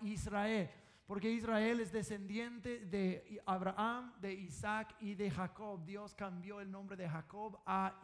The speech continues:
Israel. Entonces, cuando dice, "Oh Jacob", está refiriendo a la nación de Israel.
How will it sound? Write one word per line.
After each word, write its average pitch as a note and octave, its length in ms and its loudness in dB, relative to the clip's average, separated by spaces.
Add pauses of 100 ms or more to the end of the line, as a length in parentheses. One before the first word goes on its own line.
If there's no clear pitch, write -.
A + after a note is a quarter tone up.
Israel. F3 880 4 (540)
Entonces, G3+ 580 -4
cuando G#3+ 300 -8
dice, A3 400 -6
"Oh A3 160 -6
Jacob", G#3+ 500 -2
está G#3 260 -2
refiriendo G#3 840 -4
a F#3+ 80 -2
la F#3 120 -2
nación G3+ 580 -8
de G3 100 -4
Israel. F#3 640 -6